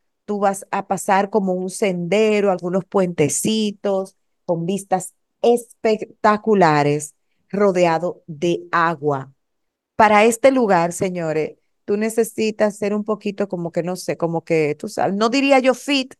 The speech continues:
pero debes de tener buena resistencia. Otro lugar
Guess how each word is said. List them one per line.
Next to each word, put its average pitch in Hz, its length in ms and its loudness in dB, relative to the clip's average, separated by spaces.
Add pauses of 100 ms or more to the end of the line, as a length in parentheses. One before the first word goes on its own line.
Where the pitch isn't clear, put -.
(460)
pero 240 680 4
debes 269 320 0
de 302 60 -18
tener 226 240 -6
buena 202 240 -2
resistencia. 196 840 -8 (1160)
Otro 349 240 6
lugar 220 400 6